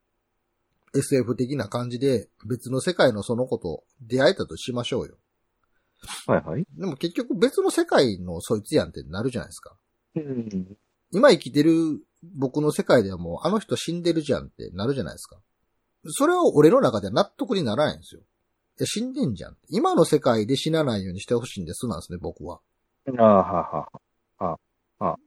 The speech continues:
Speaker 1: それが今回世界線がいくつもあって、はい。エアリスも生きてる世界もあれば、死んでる世界もありますよ。いやいや、死んでるやんって話なわけですよ、僕からしたら。意味、それじゃあ意味ないんですよって。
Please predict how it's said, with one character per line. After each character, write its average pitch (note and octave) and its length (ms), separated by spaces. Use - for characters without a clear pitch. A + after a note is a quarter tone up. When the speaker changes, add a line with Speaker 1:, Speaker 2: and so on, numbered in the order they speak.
Speaker 1:
そ G3 120
れ A3 120
が C4 100
今 D#3+ 240
回 C3+ 160
世 E3+ 140
界 E3+ 180
線 C#3+ 140
が G2+ 80
い G2 60
く - 100
つ - 100
も F2 160
あ E2 60
っ - 80
て、 - 140
は A2+ 60
い。 A2 60
エ C3 80
ア C3+ 60
リ B2 100
ス - 100
も G2 100
生 G2+ 40
き - 80
て A2 80
る G#2+ 80
世 - 120
界 C#3 180
も A2 100
あ A#2+ 60
れ C#3+ 80
ば、 A2 100
死 B2 160
ん A#2 40
で A#2+ 60
る A#2 120
世 B2+ 80
界 A#2 140
も F#2 100
あ D#2+ 40
り F2+ 80
ま F#2+ 120
す - 120
よ。 G2+ 140
い D3 40
や C#3+ 80
い - 20
や、 G2+ 220
死 A#3+ 200
ん F4+ 120
で F#4 120
る F4+ 120
や A2 120
ん F2 40
っ - 20
て - 80
話 G2+ 260
な E3 60
わ - 40
け D3+ 120
で - 60
す C3+ 120
よ、 A#2 60
僕 A2 200
か D#3+ 80
ら C3 80
し - 60
た G2 100
ら。 G2+ 180
意 F4 160
味、 A3 240
そ A3 160
れ A#3+ 80
じ A3+ 60
ゃ C#4 120
あ D4+ 60
意 G3+ 100
味 G3 140
な D3+ 120
い D#3+ 60
ん D3 80
で B2+ 80
す B2 140
よ C#3 100
っ B2+ 100
て。 - 260